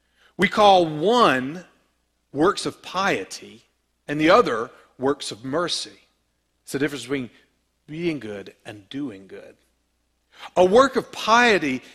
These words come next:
is being good inwardly through religious devotion. Works of piety are things like praying, fasting,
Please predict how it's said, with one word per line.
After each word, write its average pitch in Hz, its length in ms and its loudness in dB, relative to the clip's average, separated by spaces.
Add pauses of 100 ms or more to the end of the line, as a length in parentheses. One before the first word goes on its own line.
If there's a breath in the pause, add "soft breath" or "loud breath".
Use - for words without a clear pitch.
is 165 160 -2
being 202 460 2
good 180 360 2
inwardly 123 840 -6 (500)
through 185 280 2
religious 170 720 2
devotion. 123 720 -6 (760 loud breath)
Works 226 300 4
of 165 140 -6
piety 175 480 4
are 123 80 0
things 180 280 -6
like 131 300 0 (440)
praying, 131 600 -2 (600)
fasting, 131 720 -4